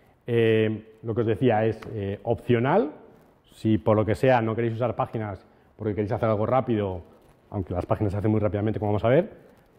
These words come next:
eh, podéis pasar de esto, ¿vale? Pues te, te obligan a modularizar, reutilizar y encapsular, ¿vale? Em,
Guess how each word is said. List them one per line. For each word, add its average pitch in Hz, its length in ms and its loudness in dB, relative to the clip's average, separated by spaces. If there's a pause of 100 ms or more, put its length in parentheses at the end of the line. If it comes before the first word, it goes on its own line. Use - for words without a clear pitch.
(520)
eh, 95 680 0 (240)
podéis 107 260 4
pasar 104 300 0
de 85 140 -8
esto, - 160 -16
¿vale? 127 160 -2 (2250)
Pues - 280 0
te, 117 100 0 (220)
te - 80 -6
obligan 120 280 0
a 110 60 -4
modularizar, 104 800 -2 (100)
reutilizar 107 500 -2
y 117 40 2
encapsular, 95 600 -8
¿vale? 113 200 -10 (2250)
Em, 120 640 4